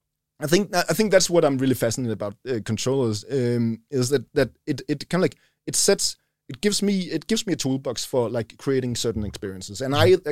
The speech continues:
Speaker 1: you know, you can either try to fight that toolbox, and that's, that's sometimes interesting, right? Uh,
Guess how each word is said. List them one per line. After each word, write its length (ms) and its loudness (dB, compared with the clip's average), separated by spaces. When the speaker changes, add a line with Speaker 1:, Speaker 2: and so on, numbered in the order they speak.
Speaker 1:
you 80 0
know, 100 2
you 100 -2
can 120 0
either 200 0
try 160 -4
to 100 -8
fight 280 -4
that 120 -6
toolbox, 440 -4
and 120 -6
that's, 220 -2
that's 180 0
sometimes 520 0
interesting, 360 -2
right? 180 -4
Uh, 200 6